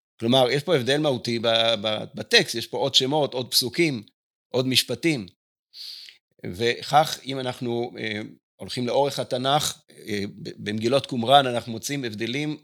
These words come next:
של שינוי סדר של קטעים, של משפטים שלמים ש-,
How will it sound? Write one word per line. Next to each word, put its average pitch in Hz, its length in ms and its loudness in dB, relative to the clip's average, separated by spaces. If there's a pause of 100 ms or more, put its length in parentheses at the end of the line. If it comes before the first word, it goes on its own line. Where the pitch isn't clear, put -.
של 127 420 -2 (120)
שינוי 123 420 -6
סדר 120 420 -2
של 110 240 0
קטעים, 120 500 -4 (720)
של - 160 -4
משפטים 117 480 2
שלמים 131 420 2
ש-, - 100 2